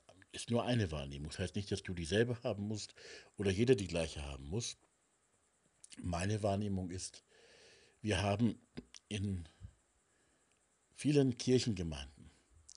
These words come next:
katholischen, evangelischen, auch in den zwei Kirchengemeinden, in denen ich aktiv war beziehungsweise aktiv bin,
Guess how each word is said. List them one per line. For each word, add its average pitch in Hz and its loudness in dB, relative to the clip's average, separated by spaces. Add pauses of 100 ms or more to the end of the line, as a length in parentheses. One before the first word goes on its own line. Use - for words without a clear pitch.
(420)
katholischen, 113 2
evangelischen, 95 -4 (880)
auch 117 6
in 120 2
den 98 0
zwei 92 -2 (640)
Kirchengemeinden, 92 -4
in 85 -6
denen 80 -8
ich 95 -8 (1000)
aktiv - -6
war 92 0
beziehungsweise 85 -6
aktiv - -10
bin, 110 0